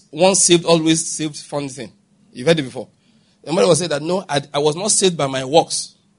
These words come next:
So I cannot be condemned by my works." Are you saved by your works?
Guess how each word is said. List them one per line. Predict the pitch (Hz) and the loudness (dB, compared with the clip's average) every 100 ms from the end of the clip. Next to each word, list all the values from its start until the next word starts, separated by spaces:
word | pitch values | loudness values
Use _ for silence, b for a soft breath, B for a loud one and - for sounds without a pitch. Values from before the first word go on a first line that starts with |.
| _ _ _ _ - | _ _ _ _ -6
So | 190 | 0
I | 160 | 0
cannot | 160 165 214 | -2 -4 -4
be | 160 | -4
condemned | - 143 143 180 | -4 -4 2 4
by | 147 | 4
my | 135 131 | 2 2
works." | 139 - - - - _ _ _ _ _ _ _ _ | 4 2 0 -8 -14 _ _ _ _ _ _ _ _
Are | 127 | 0
you | 196 | 0
saved | 254 233 | 4 4
by | 190 | 6
your | 170 156 | 6 6
works? | 160 - | 4 0